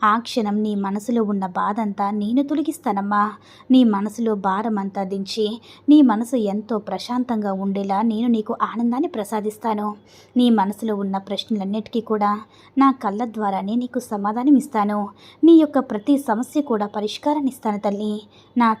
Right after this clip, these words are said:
చూపుతోనే నీ ప్రతి అడుగు కూడా వేయిస్తాను కాబట్టి నువ్వు దేనికి కూడా భయపడద్దు, దేనికి కూడా బాధపడద్దు. నువ్వు నా బిడ్డవు బిడ్డ. అలాంటి నా బిడ్డకు నేను చెడు జరగనిస్తానా చెప్పు? నీ మంచి, చెడు, కష్టం, సుఖం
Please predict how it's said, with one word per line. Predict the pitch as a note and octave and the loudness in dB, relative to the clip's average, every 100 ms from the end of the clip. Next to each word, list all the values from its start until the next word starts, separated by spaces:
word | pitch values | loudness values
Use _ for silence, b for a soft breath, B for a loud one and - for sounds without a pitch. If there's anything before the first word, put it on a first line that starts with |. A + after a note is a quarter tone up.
| - | -2
చూపుతోనే | A#3+ A#3+ C4 G#3 G3 A3 | 0 0 0 -2 -2 -2
నీ | A3 | -2
ప్రతి | G#3 G3+ G3 B3+ C4+ | -2 -4 -4 -2 0
అడుగు | C4+ D#4 | 0 -2
కూడా | D#4+ E4+ | 0 0
వేయిస్తాను | C4 G#3 G#3+ A#3 G3+ | 0 -2 -2 -4 -4
కాబట్టి | G3+ G3 G3 A3+ A3 B3+ b b C4+ | -2 -2 -2 -2 -4 -6 b b 4
నువ్వు | A#3 A#3+ | 6 4
దేనికి | G3 G#3+ B3+ D4 | 2 0 0 0
కూడా | D4 D#4+ D#4+ | -2 -2 0
భయపడద్దు, | A#3 G#3+ A3+ G3+ G3 G#3 G#3 - b _ G#3 | 0 -4 -2 -4 -2 -2 -4 -10 b _ 0
దేనికి | A3 B3 B3+ | 2 2 -2
కూడా | - G3+ G3+ | -4 -2 -2
బాధపడద్దు. | F#3+ F#3 C#4+ C4 G#3+ F#3+ G#3 G#3+ - b b C4+ | -4 -4 -2 -2 -2 -2 -2 -4 -6 b b 6
నువ్వు | D4 D#4 | 8 8
నా | D4 | 4
బిడ్డవు | D4 G3+ C#4 D#4+ | 2 0 0 0
బిడ్డ. | A#3 F#3 G#3 G#3 G#3 b b b | 0 0 -2 -2 -4 b b b
అలాంటి | G3+ A#3 D4 D4+ | -2 0 0 4
నా | C#4+ C#4 | 4 4
బిడ్డకు | A#3 G#3 C4+ C#4+ | 0 -2 0 6
నేను | C4+ A3+ | 6 6
చెడు | A3+ A3+ | 2 0
జరగనిస్తానా | A3 G3 A3 A3+ B3 A3 | 0 0 -2 -2 -4 -4
చెప్పు? | A3+ G#3 G#3+ A3 B3+ b b b - | -4 -4 0 0 -2 b b b 2
నీ | A#3 | 2
మంచి, | G#3+ G3 G#3 G3+ G#3+ G#3 | 2 0 -2 -4 -6 -6
చెడు, | G#3 A#3+ G#3 G#3 G#3 - A3+ | -2 0 0 0 -4 -4 -6
కష్టం, | - - G3 F#3+ | -6 -8 -8 -8
సుఖం | G3 B3+ A#3+ G#3 G#3 | -6 -6 -2 -4 -4